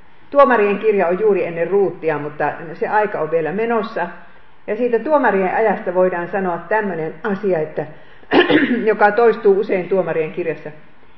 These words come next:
"Siihen aikaan ei ollut kuningasta Israelissa, ja jokainen teki sitä, mikä hänen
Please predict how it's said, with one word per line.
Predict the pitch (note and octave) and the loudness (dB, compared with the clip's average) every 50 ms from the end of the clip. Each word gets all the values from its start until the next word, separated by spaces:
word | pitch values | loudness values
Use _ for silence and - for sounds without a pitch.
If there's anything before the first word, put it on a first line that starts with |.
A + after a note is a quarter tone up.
| - - | -20 -16
"Siihen | - - C4+ C#4+ D#4 E4+ B3 - | -10 -6 -4 -4 -2 -4 -4 -2
aikaan | G3+ A3+ A3 G3+ G#3+ G3 F#3 F3 E3 | 0 0 0 0 0 0 0 0 -2
ei | F#3 F#3+ F3+ E3+ | 0 0 0 0
ollut | F3+ F3 E3+ - | 0 -2 -4 -6
kuningasta | - - C4+ C4 B3+ A3 G3 F3 E3+ - - - - - | -6 -4 -2 0 0 0 -2 -2 -4 -6 -8 -8 -6 -4
Israelissa, | A3 A#3 A3+ - G#3 F3+ E3+ E3 E3 D#3+ E3 - - - D3+ D3 - - - - - - - | -4 -4 -4 -4 -2 -2 0 0 -2 -4 -6 -10 -8 -6 -6 -6 -8 -12 -18 -20 -16 -8 -4
ja | D3+ | 0
jokainen | G3+ B3+ C#4 C#4 C#4 G#3+ G3 F3+ E3+ E3+ F3+ | 2 2 2 4 4 2 2 2 -2 -4 -2
teki | F#3+ G#3 G3+ G#3 - E3 - | 0 0 0 0 -4 -8 -8
sitä, | - - - D#3+ D3 D3 | -8 -6 -4 -2 -2 -2
mikä | D3 D3+ D3 D#3+ D3+ D#3 | -4 -6 -4 -2 -4 -2
hänen | F#3 A#3+ C4+ C4 A#3 G3+ F#3 F3+ F#3 F#3 | -2 -4 -4 -2 -2 -2 -2 -4 -6 -10